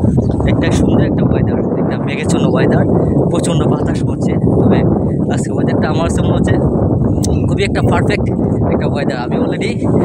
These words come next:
এই তো সাজানে, এটা আম গাছ, আমি সাজানে আম গাছে already চলে এসেছি, আহ, সাজানে আম গাছটা দেখার জন্য। দেখা যাক সাজানে আম গাছে কী পরিমাণ আম রয়েছে আর কী পরিমাণ আম বড় হয়েছে। Let's see। হ্যাঁ, already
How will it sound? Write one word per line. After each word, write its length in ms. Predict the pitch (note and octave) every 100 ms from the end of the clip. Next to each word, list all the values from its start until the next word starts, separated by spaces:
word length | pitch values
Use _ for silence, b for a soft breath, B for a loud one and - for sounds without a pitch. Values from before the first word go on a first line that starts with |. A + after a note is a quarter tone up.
| - -
এই 140 | G3 A3+
তো 280 | E3 B2 -
সাজানে, 680 | C#3+ C#3 D#3 F#3+ - -
এটা 180 | B2+ B2
আম 260 | B2 B2 B2+
গাছ, 140 | - - - - - - - - -
আমি 140 | -
সাজানে 300 | - C#3 C#3+
আম 220 | C#3 C3+
গাছে 220 | C#3+ - -
already 460 | - - C#3 -
চলে 260 | - - -
এসেছি, 340 | - - -
আহ, 880 | - - - - - - - B2 A#2+
সাজানে 360 | B2 - - B2+
আম 160 | C3+
গাছটা 360 | C3+ C3+ - -
দেখার 500 | D3 - C3+ - D3+
জন্য। 500 | - - - - -
দেখা 240 | D#3+ D3+
যাক 260 | D3+ D#3+ C#3+
সাজানে 280 | D3 C#3 C#3
আম 180 | C3 -
গাছে 200 | - C#3+ - - - - -
কী 80 | - -
পরিমাণ 320 | D#3+ D#3+ D3+
আম 200 | C#3 B2+
রয়েছে 260 | C3+ C#3 C#3+
আর 100 | C3
কী 200 | C3+ C3
পরিমাণ 200 | C3+ C3+
আম 140 | B2+ - C3+ C#3
বড় 200 | C#3+ D3
হয়েছে। 340 | C3+ D3+ -
Let's 380 | - - B2 B2+
see। 240 | - F3 A#2 -
হ্যাঁ, 340 | D3 C#3 B2 B2+
already 440 | D#3+ F3+ F#3+ F#3+